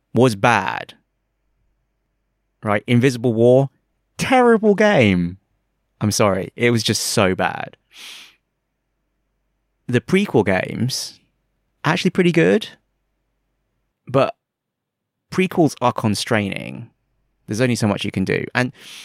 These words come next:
I think the vision of the original Deus Ex, th-, there was just so much to it. You know, there was,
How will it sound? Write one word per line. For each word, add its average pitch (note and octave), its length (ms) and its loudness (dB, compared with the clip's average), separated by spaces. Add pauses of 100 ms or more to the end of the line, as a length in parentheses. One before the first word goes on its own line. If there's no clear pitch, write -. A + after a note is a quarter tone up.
(1800)
I D#3+ 80 0
think B3 180 0
the G3 100 4
vision C#3 320 2
of A2 60 0
the A2+ 100 2
original A#2 260 2
Deus G#2+ 260 2
Ex, - 480 -6 (920)
th-, - 140 -4
there D#3+ 120 2
was E3+ 100 2
just F3+ 160 2
so E3+ 120 2
much D#3+ 200 0
to G#2 140 0
it. G2 200 -2
You A#2+ 100 0
know, A2 80 4
there A#2 120 4
was, A#2+ 180 0